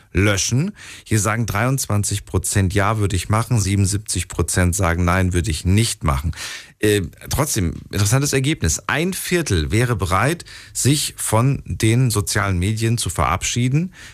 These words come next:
wenn sie in eine Beziehung kämen, die sie dazu, äh, verpflichtet, oder was ist verpflichtet, die, die sich das einfach wünscht, dass sie das nicht mehr nutzen. Ähm, und das erlebt man auch. Das erlebt man sogar sehr, sehr häufig. Ähm, und ich würde sogar sagen, nicht nur bei den dreiundzwanzig Prozent,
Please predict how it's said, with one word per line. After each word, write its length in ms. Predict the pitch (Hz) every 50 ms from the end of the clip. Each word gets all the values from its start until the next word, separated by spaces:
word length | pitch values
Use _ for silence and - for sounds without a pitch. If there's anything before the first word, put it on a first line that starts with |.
| - _
wenn 280 | - 135 113 117 123 131
sie 140 | 117 123
in 80 | 113 98
eine 240 | - 80 101 101 92
Beziehung 540 | 85 - - - - - 107 104 98 90 -
kämen, 580 | - - 117 110 113 120 131 143 147 156 147 - -
die 180 | 92 110 110
sie 160 | 110 107 110 107
dazu, 600 | - 95 87 - - - - 107 107 107 107 107 104 - - - - - _ _ _ _ _ _
äh, 180 | - 95 92 90
verpflichtet, 600 | 85 - 98 87 - 95 101 101 - 92 73 -
oder 300 | 76 - - 78 80 76 -
was 100 | 76 -
ist 80 | 82
verpflichtet, 540 | 87 87 80 - 104 104 87 78 - - 71 69 - -
die, 60 | - -
die 140 | - -
sich 140 | 98 104 104
das 140 | - 98 78
einfach 260 | 69 80 - 95 92
wünscht, 480 | 85 95 92 92 - - - - - -
dass 140 | 78 80 -
sie 100 | 85 78
das 240 | 85 82 - -
nicht 160 | - 90 - -
mehr 100 | 82 80
nutzen. 480 | 82 76 67 - - - 62 - - - _ _ _ _ - - _ _ _ _ _ _ _ -
Ähm, 300 | - 87 85 80 82 85
und 120 | - - 90
das 120 | 90 -
erlebt 300 | 127 139 135 104 - -
man 160 | - 78 73
auch. 220 | 62 50 55 64 65
Das 160 | - 85 90
erlebt 300 | 104 101 110 120 127 -
man 120 | 113 107
sogar 280 | 104 101 107 98 110 98
sehr, 180 | 92 98 101 98
sehr 180 | 92 98 87
häufig. 480 | 95 120 156 165 - 92 82 - - - -
Ähm, 340 | 80 85 80 82 82 85 - - -
und 160 | - - -
ich 120 | - 98 -
würde 160 | 110 104 104
sogar 300 | 95 98 95 - 104 95
sagen, 320 | 87 101 90 90 95 90
nicht 180 | 92 92 - -
nur 140 | - 92 82
bei 400 | 73 85 80 80 80 80 76 73 -
den 340 | - - 87 85 82 78
dreiundzwanzig 720 | 76 - - 104 101 85 78 - 71 71 69 - - - -
Prozent, 480 | - 73 73 - - 82 87 95 -